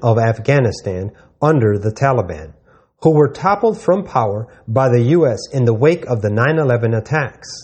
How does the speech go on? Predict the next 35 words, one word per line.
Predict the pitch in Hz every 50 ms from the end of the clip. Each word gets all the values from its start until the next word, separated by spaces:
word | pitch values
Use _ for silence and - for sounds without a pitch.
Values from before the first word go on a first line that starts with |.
| - _ _ _ _ _ _ _
The | 120 117 135 139
newly | 143 156 180 202 220 233
restored | 196 190 147 - - - - 151 147 147 139 113
government | 107 123 127 120 107 92 92 92 92 - - _ _ _
has | - 143 143 135 110 -
issued | 185 165 147 - - 151 135 131 -
a | 139 123 110
flurry | - - 143 147 165 175 185 190 180 131
of | 139 127 110 107 -
edicts | 156 156 139 110 90 - - - - - _ _ _ _ _ _
curtailing | - - 180 185 180 - 180 170 165 165 156 139
the | 123 113
rights | 107 113 131 147 156 156 156 - -
of | 127 117 104
women | 110 120 147 165 180 185 185 - - -
and | 127 139 151 160 156 127
girls | 123 123 120 113 87 85 95 - - - - _ _ -
and | 151 151 151 147
the | 147
news | 143 139 165 202 196 151 135
media | 113 107 104 104 110 110 -
in | - 139 127
a | 120 117 117
turn | - - - 180 208 220 214 196
back | 156 151 156 151 143 - - - - _ _
toward | - - 151 139 131 113
the | 117 110
Taliban's | - - 165 170 170 156 147 131 127 120 113 104 -
harsh | - - - - 180 196 202 196 - -
rule | 120 117 143 175 156 127 117 113 - - - -
from | _ - 135 131 120
the | 113
late | 110 113 135 160 165 - -
nineteen | 113 107 101 104 107 107 - 131 127
nineties. | 135 143 151 147 127 107 92 80 82 - - - _